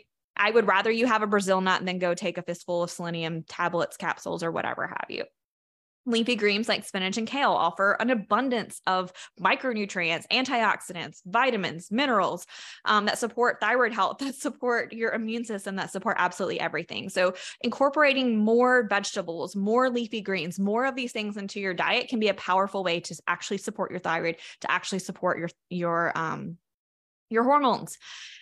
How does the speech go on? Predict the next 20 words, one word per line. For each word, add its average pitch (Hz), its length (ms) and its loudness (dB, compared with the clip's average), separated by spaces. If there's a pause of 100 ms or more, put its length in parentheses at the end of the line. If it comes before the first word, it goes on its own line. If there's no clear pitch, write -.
(760)
Then 311 220 4
the 370 80 6
next 339 220 2
question 311 260 4
that 285 100 4
I 277 60 4
always 247 340 6
get, 214 320 2
what 240 240 2
about 233 380 4 (140)
an, 196 400 -2
an 208 260 -6
A 208 240 2
I 208 60 2
P 202 180 -4
diet 170 400 0
or 190 160 -2
an 196 140 -2
autoimmune 185 680 -4
protocol? 180 560 -2